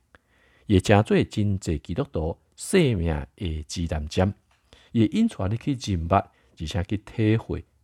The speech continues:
迄位为着咱对死里搁活的耶稣基督。兼且咱会当对伫一寡的课程的中间，学习到做人的道理。但是生命的部分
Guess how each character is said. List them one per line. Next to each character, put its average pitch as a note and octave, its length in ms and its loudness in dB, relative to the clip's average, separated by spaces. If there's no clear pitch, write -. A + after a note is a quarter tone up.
迄 A2 120 -4
位 E2+ 240 -4
为 D#2+ 120 -8
着 D#2 160 -8
咱 F2+ 240 0
对 A2+ 180 -6
死 - 300 -8
里 F2 240 -4
搁 G2 160 -4
活 D#2+ 340 -8
的 D#2 80 -10
耶 D#2 160 -10
稣 - 240 -14
基 - 120 -20
督。 - 100 -12
兼 A#2 140 -4
且 F#3 160 -4
咱 D3+ 160 -2
会 A#2 120 -2
当 B2+ 240 -2
对 A#2+ 200 -4
伫 - 100 -8
一 - 180 -12
寡 C#3 180 -4
的 A2 60 0
课 - 300 -4
程 F2 180 -4
的 F2 80 -2
中 F2+ 280 -4
间， G2+ 260 0
学 - 140 -12
习 - 140 -10
到 - 340 -10
做 F#3+ 180 0
人 F#2+ 160 0
的 D#2 400 -6
道 - 100 -12
理。 F#2+ 200 -6
但 - 140 -12
是 - 180 -14
生 G#3+ 340 2
命 A#2 100 2
的 F#2 100 0
部 D#2 280 -8
分 E2+ 200 -8